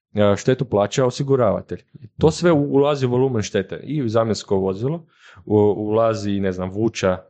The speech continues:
od štetnog događaja do servisa i tako dalje. Sve to ulazi u štetni događaj I to sve naši osiguravatelji znaju, znaju, pogotovo ovi koji dolaze izvana, znaju da je zamjensko vozilo nešto što bi trebali plaćati po policama auto odgovornosti.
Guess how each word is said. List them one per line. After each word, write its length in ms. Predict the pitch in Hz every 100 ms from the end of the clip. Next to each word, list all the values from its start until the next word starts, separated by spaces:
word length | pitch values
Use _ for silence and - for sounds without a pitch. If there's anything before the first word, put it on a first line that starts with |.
| _
od 180 | - -
štetnog 320 | - 104 98
događaja 400 | 95 92 95 95
do 100 | 92
servisa 480 | 87 92 95 139 -
i 60 | 117
tako 240 | 113 -
dalje. 300 | 95 87 -
Sve 200 | - 156
to 100 | 160
ulazi 300 | 147 139 131
u 40 | 117
štetni 420 | - 120 113 98
događaj 420 | 98 113 147 180 180 _ _ _ -
I 100 | 98
to 100 | 165
sve 180 | - 160
naši 320 | 135 151 139
osiguravatelji 720 | 127 104 107 117 117 - 95
znaju, 260 | 95 95 87 90
znaju, 440 | 92 107 98 -
pogotovo 520 | - 104 117 117 110
ovi 100 | 104
koji 240 | 98 104 101
dolaze 380 | 98 101 95 95
izvana, 500 | 92 95 113 156 110
znaju 540 | 104 101 110 156 143
da 440 | 123 123 139 139 _ _ _ _ _ _ _ -
je 760 | - 104 104 107 101 98 - -
zamjensko 520 | 104 101 131 139 -
vozilo 300 | 110 131 120
nešto 260 | 110 123 120
što 280 | - 113 104
bi 120 | 107
trebali 380 | 107 110 104 98
plaćati 400 | 107 104 101 98
po 100 | 101
policama 460 | 101 98 - 95
auto 200 | 95 92
odgovornosti. 600 | - 101 98 - - -